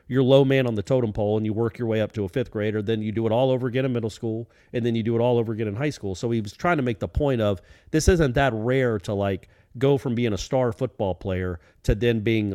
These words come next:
the lowest guy on the totem pole and having to work your way up, because we all do it in all walks of life. So I saw that was a mature approach, but I haven't seen him throw a pass. Um, so I'll reserve judgment on what kind of quarterback he's gonna be, probably for another year.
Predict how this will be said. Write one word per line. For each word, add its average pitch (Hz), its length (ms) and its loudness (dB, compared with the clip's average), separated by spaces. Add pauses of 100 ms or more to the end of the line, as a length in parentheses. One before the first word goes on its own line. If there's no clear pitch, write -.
(160)
the 95 240 -4
lowest 110 360 0
guy 110 100 -2
on 101 120 -2
the 87 80 -4
totem 92 300 -4
pole 82 380 -8
and 104 140 -8
having 98 180 -4
to 95 60 -4
work 95 240 -6
your 92 100 -6
way 87 180 -4
up, 65 200 -14
because 85 280 -8
we 104 120 0
all 110 160 4
do 104 180 0
it 101 160 -2
in 95 100 -4
all 95 180 -4
walks 87 280 -8
of 82 60 -10
life. 65 200 -12
So 85 280 -8 (340)
I 165 120 6
saw 180 180 6
that 170 100 6
was 147 100 0
a 156 40 4
mature 151 400 2
approach, 160 520 2 (360)
but 123 280 2
I 120 80 0
haven't 151 220 4
seen 156 180 2
him 135 60 -2
throw 143 160 4
a 117 60 4
pass. 151 560 4 (400)
Um, 92 460 -2
so 110 500 0
I'll 101 180 -2
reserve 139 320 4
judgment 143 420 4
on 113 120 4
what 127 120 4
kind 123 160 -2
of 87 120 -4
quarterback 170 480 4
he's 156 100 -2
gonna 165 180 0
be, 165 280 -2
probably 147 500 0
for 147 140 -2
another 120 260 -2
year. 165 400 -2